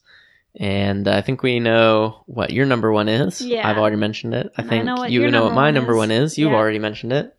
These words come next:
Speaker 1: So I guess we got another two crossovers. That put us at
Speaker 2: That
Speaker 1: five
Speaker 2: puts us
Speaker 1: crossovers.
Speaker 2: no, that puts us at four. We have, uh, your number one is Groundhog Day.
Speaker 1: Groundhog Day.
Speaker 2: And Shaun of the Dead. Some Like It Hot.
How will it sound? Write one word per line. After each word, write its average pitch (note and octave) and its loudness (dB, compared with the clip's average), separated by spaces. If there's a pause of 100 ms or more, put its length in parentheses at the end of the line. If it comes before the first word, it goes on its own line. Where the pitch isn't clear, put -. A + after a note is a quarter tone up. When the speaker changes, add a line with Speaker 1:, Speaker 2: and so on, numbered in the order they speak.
(120)
Speaker 1:
So - -12
I A2 -8
guess A2 -6
we A2 -6
got G#2+ -2
another A2 -6
two A#2+ -6
crossovers. A2 -4
That A2 2
put A#2+ 2
us A2+ 0
at G#2+ -2 (580)
Speaker 2:
That C#4+ -2
Speaker 1:
five F4+ -2
Speaker 2:
puts F#4 -4
us - 0
Speaker 1:
crossovers. E3 -6
Speaker 2:
no, D4+ -4
that C#4+ -4
puts C#4 -10
us B3+ -10
at G#3+ -12
four. G#3+ -8 (200)
We B3 -6
have, A3+ -4 (880)
uh, A3 -4
your A3+ -2
number C4 2
one B3+ 2
is C4 -2
Groundhog G#3 -4
Day. A3+ -2 (960)
Speaker 1:
Groundhog F#2+ 0
Day. A2+ 2 (160)
Speaker 2:
And G#3 -10
Shaun B3 -2
of B3 -2
the A#3 -4
Dead. B3 6 (880)
Some C4 -2
Like B3+ 0
It A#3 -4
Hot. A#3 2